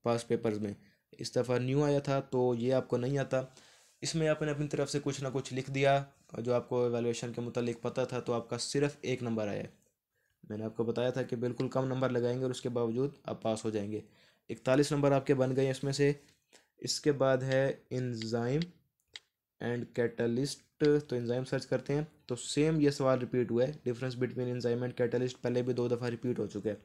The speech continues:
इकतालीस जमा पाँच छियालीस नंबर आपके हो गए हैं। सिर्फ फार्माकोग्नोजी भी हम देख रहे हैं और फार्माकोग्नोजी का लास्ट क्वेश्चन है percolation,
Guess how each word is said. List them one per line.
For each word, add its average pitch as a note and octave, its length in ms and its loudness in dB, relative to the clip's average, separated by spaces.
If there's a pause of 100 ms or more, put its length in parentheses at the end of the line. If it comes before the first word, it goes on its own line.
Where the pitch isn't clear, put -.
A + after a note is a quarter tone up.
(440)
इकतालीस C3 380 2
जमा C#3 200 0
पाँच C3+ 260 -2
छियालीस C3+ 320 0
नंबर C3+ 200 0
आपके C3 220 2
हो C3 100 2
गए C3+ 120 2
हैं। D3+ 260 0 (100)
सिर्फ C3 240 0
फार्माकोग्नोजी B2+ 680 2
भी C3 120 2
हम B2+ 120 0
देख B2+ 220 0
रहे C3+ 100 -2
हैं C#3 80 2
और B2+ 80 0
फार्माकोग्नोजी B2+ 840 0
का B2 120 0
लास्ट A#2+ 300 2
क्वेश्चन C3 360 -2
है C3+ 380 0 (540)
percolation, A#2+ 840 0